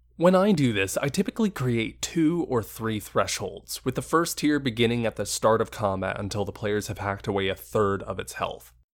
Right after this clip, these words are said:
Then, continuing with a second tier, and finally, its third tier begins once the monster has only its last third of health remaining. Example! My table of players has nearly finished their quest when they encounter a wyvern as they try to exit the area.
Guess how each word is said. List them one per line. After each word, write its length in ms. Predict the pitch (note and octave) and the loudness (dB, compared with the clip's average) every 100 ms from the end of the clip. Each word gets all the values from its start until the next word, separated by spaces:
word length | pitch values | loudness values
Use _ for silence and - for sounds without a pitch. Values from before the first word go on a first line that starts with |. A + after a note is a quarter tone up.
| _ _ _ _ _ _ _ - | _ _ _ _ _ _ _ 0
Then, 360 | G#2+ A2 A#2+ - | 2 2 -2 -6
continuing 600 | - G#2+ G#2 G#2+ G#2+ G#2 | -6 -4 -2 -2 0 0
with 120 | G2+ G2 | -2 -4
a 60 | |
second 420 | F#2+ A#2 G2+ A2+ | 2 2 4 0
tier, 360 | - A2 A#2+ C#3+ | -2 -2 -2 0
and 200 | G#2+ G2 | -2 0
finally, 680 | - C3 C3+ A#2 A2 C3+ - - _ | 4 4 4 -2 -2 -4 -6 -20 _
its 180 | C3 - | -2 0
third 300 | - G3 G#3 | 4 4 2
tier 280 | - A#2+ A2+ | 0 0 2
begins 520 | A#2 A2 A2 G#2+ A2 | 0 0 0 0 -2
once 220 | G2 G2 | -4 -4
the 80 | G#2 | -2
monster 360 | G2 F#2+ A2 F#2+ | -2 -2 -2 -2
has 300 | F#2 F#2+ F#2+ | 0 -2 -4
only 400 | F#2 F#2+ G2+ G#2 | -8 -8 -8 -8
its 200 | A2+ G2+ | -8 -6
last 500 | G#2 C3 C#3+ - - | -4 -2 -4 -8 -8
third 300 | G#2+ F#2+ F#2 | -4 -2 -4
of 120 | F#2+ | -8
health 260 | F#2 F#2 | -10 -10
remaining. 460 | G2 F#2 F#2 F#2+ - _ _ _ _ _ _ _ _ _ _ _ - | -10 -8 -10 -12 -16 _ _ _ _ _ _ _ _ _ _ _ 2
Example! 800 | G3 C#3+ G#3+ E3 G#2+ - - _ _ _ - | 4 10 10 10 0 -6 -14 _ _ _ 0
My 120 | C3 | 0
table 320 | C#3 C#3 D3+ | 2 2 2
of 80 | C#3+ | 2
players 460 | - A2 G2+ G2 - | 2 4 4 0 0
has 260 | A#2+ G#2+ | 0 2
nearly 600 | A2 A#2+ C#3 C#3+ D3 D#3 | 0 4 4 2 0 -4
finished 440 | D3+ A#2+ A2+ A2 - | -2 0 2 0 -2
their 140 | G2+ | -2
quest 500 | - G#2+ F#2 - - | -2 -4 -4 -6 -4
when 140 | - C#3 | 2 4
they 160 | D3 | 4
encounter 520 | C#3+ C3 C#3 D#3+ F#3 D3+ | 2 -2 2 4 6 6
a 80 | |
wyvern 560 | A#2 A#2 B2 G#2 F2+ F2 | 6 4 2 2 -4 -8
as 120 | F#2+ | -6
they 120 | G#2 G#2 | -2 -2
try 240 | A#2 A2+ | 0 0
to 120 | A2 | 0
exit 320 | G#2+ G2+ G#2+ | -2 -2 -6
the 160 | G#2+ F#2+ | -2 0
area. 440 | F#2 F2+ F2 - | 0 -2 -6 -18